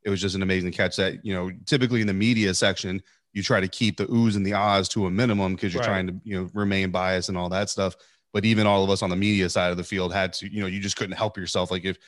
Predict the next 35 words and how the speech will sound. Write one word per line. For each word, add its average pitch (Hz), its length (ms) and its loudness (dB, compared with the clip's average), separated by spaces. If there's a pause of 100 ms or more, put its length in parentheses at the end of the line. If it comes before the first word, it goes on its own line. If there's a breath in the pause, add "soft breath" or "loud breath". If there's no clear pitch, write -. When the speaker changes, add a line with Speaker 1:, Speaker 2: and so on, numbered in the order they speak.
(200 soft breath)
Speaker 1:
if 113 80 -2
you're 117 160 4
a, 104 180 -4
a 104 120 0
fan 113 300 2
of 92 180 -2
good 101 180 0
football, 90 640 -4 (180)
you 110 180 0
appreciated 92 540 -2
that 87 180 -2
play. 95 220 0
And 90 100 -2
I, 92 160 -4
I 101 140 -2
can 95 160 -6
almost 92 320 -4
promise 95 280 -4
you 90 80 -4
on 87 60 -4
the 87 60 -4
scouting 98 380 -2
side 90 180 -6
of 87 80 -10
things, 87 240 -12 (300 soft breath)
it 101 60 -6
was 90 140 -4
just 95 320 0
as, 90 180 0
as, 90 320 -6
as 92 260 -4
an 92 80 -6
amazing 90 400 -6
of 90 100 -6
a, 87 180 -6